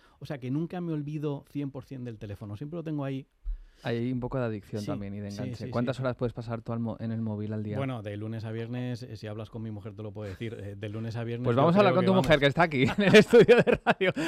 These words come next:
Speaker 2: A ver, la mujer está en la pecera. ¿Cuántas horas? <laughs> Hazme con la mano. Muchas, dice
Speaker 1: Muchas.
Speaker 2: así como puñado.
Speaker 1: Sí, sí.
Speaker 2: Bueno, eh, José Noblejas, eh, muchas gracias por haber estado aquí. Eh, antes de nada, iba a preguntarte, Carlos, ¿tú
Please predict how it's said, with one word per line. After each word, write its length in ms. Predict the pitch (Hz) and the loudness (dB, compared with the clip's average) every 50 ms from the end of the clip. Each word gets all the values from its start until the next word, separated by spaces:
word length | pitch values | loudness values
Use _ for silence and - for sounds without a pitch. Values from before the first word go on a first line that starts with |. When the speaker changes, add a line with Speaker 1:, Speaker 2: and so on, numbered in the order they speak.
| 320 254 - | 0 0 2
Speaker 2:
A 100 | - 151 | 4 4
ver, 140 | 170 180 170 | 4 6 6
la 100 | 165 165 | 6 4
mujer 220 | 170 165 180 208 | 4 4 6 4
está 220 | 226 214 220 202 | 6 6 6 6
en 100 | 208 196 | 6 6
la 80 | 185 170 | 4 4
pecera. 420 | 170 165 143 - 147 143 131 131 | 4 2 2 2 2 4 4 2
¿Cuántas 420 | 131 - 156 160 160 180 170 - - 165 | 2 2 0 2 2 0 0 2 2 2
horas? 360 | 151 147 143 131 113 - - - | 4 4 2 2 0 -4 -6 -4
<laughs> 40 | |
Hazme 220 | - 143 160 170 160 | -4 -2 -2 0 0
con 140 | - 165 165 | 2 2 4
la 100 | 156 147 | 2 2
mano. 400 | 147 143 139 139 135 131 131 131 - 156 202 220 226 185 - - | 2 0 -2 0 0 -2 -2 -4 -6 -12 -14 -12 -12 -12 -8 -2
Muchas, 460 | - 165 196 202 - 175 156 160 151 | 2 2 2 4 6 6 6 6 6
dice 180 | 165 170 143 | 2 2 2
Speaker 1:
Muchas. 300 | 151 220 196 127 110 - | 0 -2 -4 -4 -4 -6
Speaker 2:
así 260 | 135 - - 160 143 120 | -6 -4 -4 -6 -6 -2
como 240 | - 156 143 139 | -2 -2 -2 -2
puñado. 640 | 127 151 131 - - 180 - - 208 - - - - - - 208 - _ - 214 - _ - - | -4 -4 -4 -4 -4 -6 -4 -4 -4 -4 -2 -4 -6 -4 -6 -8 -8 _ -8 -10 -8 _ -8 -4
Speaker 1:
Sí, 120 | - 247 | 2 4
sí. 440 | 302 294 294 285 294 294 294 285 269 - - | 4 6 6 6 6 6 4 4 2 0 0
Speaker 2:
Bueno, 440 | 156 151 156 160 160 160 151 135 - 170 214 202 175 - - | 2 4 4 4 4 2 2 0 -2 -6 -10 -10 -8 -2 2
eh, 360 | 160 156 160 156 156 135 127 | 2 2 4 2 0 -2 -2
José 280 | - 151 147 139 175 170 | -2 -4 -2 0 0 0
Noblejas, 720 | 170 165 160 151 151 151 - 160 147 135 123 123 - - - | 2 2 2 2 0 0 2 2 4 4 4 2 0 -4 -2
eh, 320 | 139 131 127 123 123 117 113 | 0 0 2 2 0 2 0
muchas 240 | 131 131 - 160 143 | 0 2 2 2 0
gracias 220 | 156 151 170 160 | 0 0 0 0
por 120 | 151 147 | 0 2
haber 180 | 135 127 131 135 | 2 2 0 -2
estado 400 | 135 - - 135 135 131 123 - | -2 0 2 2 4 4 2 0
aquí. 500 | - 117 117 - - 135 156 185 202 - - - | 0 -2 -4 -2 -2 -2 -2 -2 -2 -4 -2 -2
Eh, 320 | 123 120 113 117 117 - | 0 0 0 0 -2 -2
antes 240 | - 123 127 156 139 | -4 -2 -2 0 0
de 80 | 151 143 | 0 0
nada, 320 | 139 143 156 170 180 - - | 0 2 2 2 0 0 -2
iba 180 | 143 123 135 135 | 0 0 0 2
a 20 | |
preguntarte, 380 | 131 135 127 123 139 127 139 123 | 2 0 0 0 0 -2 -2 -2
Carlos, 320 | 139 131 135 151 131 - | 0 0 0 -2 -4 -4
¿tú 180 | - 135 143 | -4 -4 -4